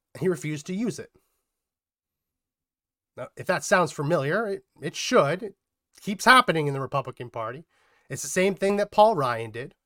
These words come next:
It's the same thing that John Boehner did when they were in charge of the Republican majority House, when they were speakers of the House.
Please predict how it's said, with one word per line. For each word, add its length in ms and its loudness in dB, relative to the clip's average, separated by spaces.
It's 160 -12
the 60 -8
same 320 0
thing 240 -2
that 80 -2
John 320 2
Boehner 380 4
did 240 -10
when 160 -6
they 160 2
were 80 -2
in 80 -6
charge 400 -2
of 320 -8
the 260 -14
Republican 500 -8
majority 440 -8
House, 460 -6
when 80 -18
they 60 -10
were 60 -12
speakers 400 -14
of 60 -16
the 60 -8
House. 380 -6